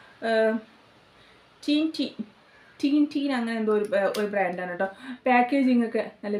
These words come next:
ബ്യൂട്ടിഫുൾ പാക്കേജിംഗ് ആണ് കേട്ടോ. നല്ല രസമുണ്ട് കാണാൻ വേണ്ടി. ഒരു, ഒരു ലക്ഷറി ഫീലൊക്കെ തരുന്ന ഒരു പാക്കേജിംഗ് ആണ്. ഏകദേശം ഇതിപ്പോൾ കഴിഞ്ഞു. ഇത് ഞാൻ Amazon-ിൽ നിന്ന് വാങ്ങിയപ്പോഴത്തേക്ക് ഹൺഡ്രഡേ ഉള്ളൂ. ഹൺഡ്രഡിന്, ഹൺഡ്രഡ് ആണ് എൻ്റെ എമൗണ്ട് എന്ന് പറയുമ്പോഴത്തേക്ക്, പിന്നെ നമ്മൾ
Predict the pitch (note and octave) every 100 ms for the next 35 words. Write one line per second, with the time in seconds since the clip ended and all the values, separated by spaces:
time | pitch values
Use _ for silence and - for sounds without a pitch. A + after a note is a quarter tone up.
0 | G3 G#3 G#3+ A3+ G#3 G3 F3 F#3+ F#3 F#3
1 | F3 F3 F3 F#3+ F#3+ G3 G3 - G3+ G3
2 | F#3+ F#3 G3 F#3+ G3+ G#3 A3+ A3+ A#3 G#3+
3 | - C4 B3+ B3 - - - - - B3
4 | A#3+ A#3 A3+ A3 G#3+ G#3+ A3 A3 G#3+ -
5 | G3+ F#3+ F#3+ F#3 F#3 F3+ B3 D#4+ - -
6 | - _ _ G#3+ A3 B3 C4 C#4 B3+ C4+
7 | C4+ A3 G3+ B3 B3 - - _ - A#3
8 | A3 C4+ C#4+ C#4+ - G#3+ G#3+ B3+ C4+ G#3+
9 | A3+ A#3+ C4 C4 B3+ A#3 A#3 A#3 A#3+ B3+
10 | G#3+ G#3+ A#3 A3 G3 D#3 D#3+ A#3+ A#3 A#3
11 | B3 B3+ B3+ C4+ A#3+ - B3+ B3 B3+ C#4+
12 | B3 B3 B3+ B3 A#3+ A#3+ B3 B3 A#3 G#3
13 | G3+ F#3+ F#3+ C#4+ - - - - B3+ C4+
14 | C4